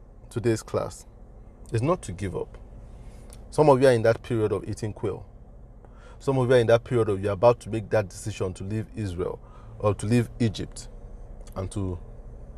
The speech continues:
head towards your promised land. I want to prepare you that there will be a wilderness experience. So when it happens, you can remember this podcast and say, "Oh, oh, this is what Tola was talking about." But I'm gonna say some of you are already eating that quail and you're already thinking, "Look, I'm going back,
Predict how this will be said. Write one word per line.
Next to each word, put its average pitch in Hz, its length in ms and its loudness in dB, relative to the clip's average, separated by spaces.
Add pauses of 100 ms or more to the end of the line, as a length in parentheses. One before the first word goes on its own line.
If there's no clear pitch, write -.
(140)
head 120 280 8
towards 110 280 2
your 92 80 -8
promised 101 380 -4
land. 90 180 -10
I 98 60 -2
want 120 140 0
to 110 80 -14
prepare 131 400 0
you 107 160 -4
that 92 160 -4
there 92 100 -4
will 92 100 -4
be 107 320 -4 (360)
a 95 80 2
wilderness 104 560 0
experience. - 640 -8 (200)
So - 120 -2
when 143 160 6
it 113 80 2
happens, 110 420 4
you 101 60 -6
can 110 200 2
remember 131 380 4
this 123 160 -2
podcast 107 540 -2
and 95 120 -6
say, 117 140 -2
"Oh, 127 300 0
oh, 123 160 2
this 120 160 -4
is - 40 -4
what 127 140 2
Tola 117 240 4
was 101 140 0
talking 110 260 -4
about." 90 340 -2 (760)
But 117 100 8
I'm 127 80 8
gonna 175 140 8
say 156 60 0
some 165 160 6
of 131 120 6
you 156 200 4
are 135 200 6
already 151 360 12
eating 143 220 -6
that 139 180 -2
quail 127 240 0
and 110 80 0
you're 123 100 2
already 139 180 0
thinking, 127 520 -6
"Look, 131 180 -6
I'm 113 120 -2
going 135 220 -2
back, 120 300 2